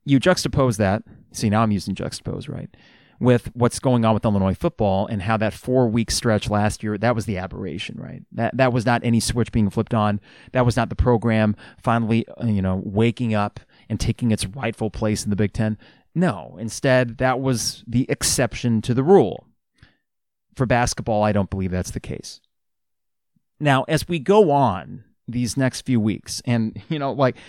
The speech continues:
again, I keep waiting for a schedule to come out so we can come on here and do some sort of silly Dare to Dream or,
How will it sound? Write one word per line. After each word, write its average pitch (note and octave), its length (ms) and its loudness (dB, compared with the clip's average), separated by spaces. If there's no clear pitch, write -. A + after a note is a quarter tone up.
again, F#3+ 180 2
I D3+ 60 2
keep F#3 200 2
waiting E3 200 4
for C#3 100 2
a B2+ 40 4
schedule D#3+ 400 -2
to B2 60 -2
come B2+ 180 -2
out D3 200 -2
so B2+ 100 -4
we A#2 120 2
can A#2 120 0
come A#2+ 200 0
on B2+ 180 2
here A#2 220 2
and G#2 140 2
do A#2 240 4
some A2+ 240 0
sort - 380 -2
of A2 60 -2
silly A#2 400 0
Dare A2+ 280 4
to A#2+ 100 4
Dream A2+ 460 0
or, G#2 160 0